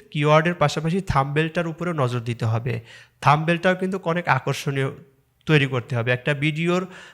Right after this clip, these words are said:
মূল হচ্ছে থাম্বনেল। আপনি থাম্বনেল যদি সুন্দর না হয়, তাহলে কিন্তু আপনার কখনোই আপনার ভিডিও ভাইরাল হবে না। এই জন্য থাম্বনেলের পাশাপাশি আপনার, আহ,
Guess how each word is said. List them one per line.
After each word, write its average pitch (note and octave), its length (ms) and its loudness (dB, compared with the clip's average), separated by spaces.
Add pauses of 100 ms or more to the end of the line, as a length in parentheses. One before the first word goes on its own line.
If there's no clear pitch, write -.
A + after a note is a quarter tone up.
(140)
মূল E3 560 4
হচ্ছে F#3 320 2
থাম্বনেল। C#3 520 2
আপনি C3 260 0
থাম্বনেল D#3 340 2
যদি E3 200 -4
সুন্দর E3 360 -4
না D#3 160 0
হয়, F3+ 140 2
তাহলে C#3 300 0
কিন্তু D3+ 240 -6 (100)
আপনার D#3 640 -2 (140)
কখনোই F3+ 640 2
আপনার C#3+ 440 2
ভিডিও B2+ 380 -6
ভাইরাল A#2+ 360 -2
হবে A#2 300 2
না। A2+ 140 0 (500)
এই C#3+ 120 2
জন্য E3+ 240 0
থাম্বনেলের D#3+ 560 2
পাশাপাশি D#3+ 560 0
আপনার, D3 440 2
আহ, - 800 -4